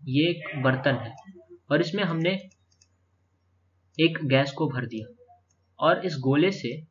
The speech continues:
मैं गैस के कणों को दर्शा रहा हूँ। ये गैस के कण हमेशा गतिशील होते हैं और इनकी गति की दिशा निर्धारित नहीं होती है।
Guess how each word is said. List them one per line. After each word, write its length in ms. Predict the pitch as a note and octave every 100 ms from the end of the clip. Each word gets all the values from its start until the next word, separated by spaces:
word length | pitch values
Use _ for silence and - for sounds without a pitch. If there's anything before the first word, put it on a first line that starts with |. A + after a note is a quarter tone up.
| _ _ -
मैं 200 | C#3 D3
गैस 260 | C3+ D3 D#3
के 120 | F3+ F3+
कणों 320 | C#3+ D3+ D#3+
को 140 | E3
दर्शा 560 | C#3+ C3 B2+ A#2+ A#2+ A2+
रहा 140 | A2+
हूँ। 280 | G#2+ G#2+ G#2 _ _ _ _ _ _ _ _ _ _ _ D3+
ये 80 | D#3+
गैस 320 | D3 G3 G3
के 140 | A3+
कण 240 | G#3+ C#3+ F3 - _ -
हमेशा 520 | C#3+ F#3 - B2 D#3+ _ _ _ _ - - - - - C3+
गतिशील 460 | C#3 F3 - F3+
होते 260 | C3 A2+ A#2
हैं 200 | A2 - _ _ _ _ _ - B3 - -
और 160 | D3+ G3+
इनकी 460 | F#3+ G3+ G3 - _ _ _ _ _ - - - - - - _ _ _ _ _ _ -
गति 300 | B2+ C3+ G#3
की 120 | G3
दिशा 320 | D3 B2+ B2+ D#3+ - _ - -
निर्धारित 440 | D3 C#3 D3+ E3+ D3
नहीं 180 | C#3
होती 260 | A#2+ A2
है। 80 | A2+